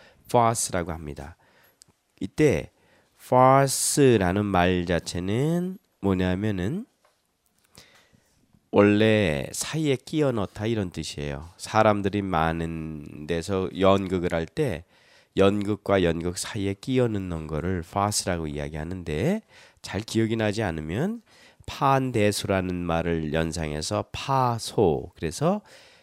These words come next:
크게 웃으면서, 어, 얼굴이 찢어질 정도로 웃는 거, 그거를 파한대소에서 파소라고 해서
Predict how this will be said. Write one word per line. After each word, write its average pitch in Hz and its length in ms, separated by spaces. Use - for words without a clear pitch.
크게 165 320
웃으면서, 104 1200
어, 82 460
얼굴이 107 380
찢어질 123 280
정도로 98 320
웃는 78 400
거, 67 300
그거를 107 320
파한대소에서 104 1200
파소라고 104 760
해서 170 400